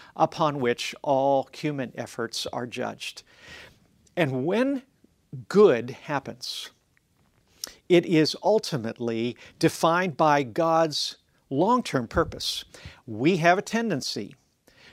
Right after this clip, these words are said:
to mistakenly think that something is good if it feels like it benefits us in that given moment, and bad if it seems to be to our detriment. But there's a higher perspective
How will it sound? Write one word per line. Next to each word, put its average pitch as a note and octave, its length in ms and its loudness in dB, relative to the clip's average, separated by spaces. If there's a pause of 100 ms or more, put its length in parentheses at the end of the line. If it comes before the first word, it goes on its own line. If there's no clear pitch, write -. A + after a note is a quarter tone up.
(100)
to C3+ 380 2 (460)
mistakenly C#3 760 0
think - 400 -8
that C3 200 -4
something C3+ 440 -4
is G#2 180 -6
good E3 360 2 (420)
if D3 200 2
it A2 120 -2
feels D3 440 -2
like C#3 200 4
it A#2 200 0
benefits C#3+ 600 0
us - 480 0 (300)
in C#3+ 160 4
that C#3 220 4
given C3 280 0
moment, G#2+ 360 -2
and B2 260 2
bad C3+ 420 2 (280)
if C#3 160 -4
it - 80 0
seems C3 340 -6
to C#3+ 100 -8
be A#2+ 220 -2
to B2+ 240 -4
our A2+ 140 0
detriment. A2+ 680 -8 (1000)
But D#3+ 120 -2
there's F#3 220 2
a E3 100 2
higher F#3 320 0
perspective - 880 -12